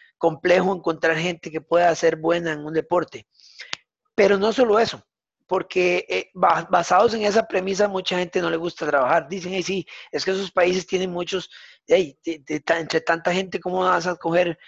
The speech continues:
gente que, que sea buena en un de-, determinado deporte y ya? Entonces yo no tengo nada que hacer contra ellos". No, ellos siempre tienen la premisa de formar primero. Vos ves el tipo de formación que los gringos tienen desde sus etapas de college y, eh, y,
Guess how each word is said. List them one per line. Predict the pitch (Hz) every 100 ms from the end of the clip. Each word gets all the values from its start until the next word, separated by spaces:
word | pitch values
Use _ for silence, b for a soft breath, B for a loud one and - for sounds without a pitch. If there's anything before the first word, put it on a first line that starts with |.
| B B -
gente | 151 175 170
que, | 165 147
que | 160
sea | 147 160
buena | 180 180
en | 170
un | 170
de-, | 170 165
determinado | 160 160 156 156 165
deporte | - 165 -
y | 170
ya? | 185
Entonces | 196 -
yo | 156
no | 160
tengo | 175 165
nada | 165
que | 165 143
hacer | 196 196 - b
contra | 151 139 139
ellos". | 139 127 - -
No, | 180 254 - B B B B B B -
ellos | 190 214
siempre | 202 233 202
tienen | 185 220 208
la |
premisa | 190 180 190 185
de | 185
formar | 170 160 147 170 185 -
primero. | 160 156 139 - _ _ _ _
Vos | 143 160
ves | 180 190
el | 165
tipo | - 170 190
de | 165
formación | 170 151 160 170
que |
los | 180 165
gringos | 170 180 -
tienen | 180 175 175 175
desde | 160 147 135
sus | 143 131
etapas | 135 156 - 165
de | 147
college | - 175 175 165 - 135
y, | 131 123 113 b b b b
eh, | - 139 127 131
y, | 147 139 131